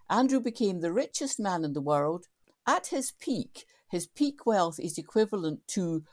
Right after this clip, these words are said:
approximately three hundred and nine billion dollars, which compares to Bill Gates' one hundred and thirty-six billion dollars today.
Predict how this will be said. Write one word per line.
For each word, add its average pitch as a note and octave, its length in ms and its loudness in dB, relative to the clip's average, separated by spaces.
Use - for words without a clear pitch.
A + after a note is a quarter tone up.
approximately E3 880 -2
three B3 320 -2
hundred F3+ 380 -4
and E3 180 -4
nine F3 500 0
billion F3+ 480 4
dollars, D3 640 0
which - 240 -2
compares G#3+ 760 2
to C#3+ 240 -6
Bill A3+ 320 6
Gates' - 720 -2
one G#3+ 380 2
hundred G3 360 -2
and D#3+ 140 -6
thirty-six - 880 -4
billion E3 500 2
dollars D3 640 0
today. F#3 540 -2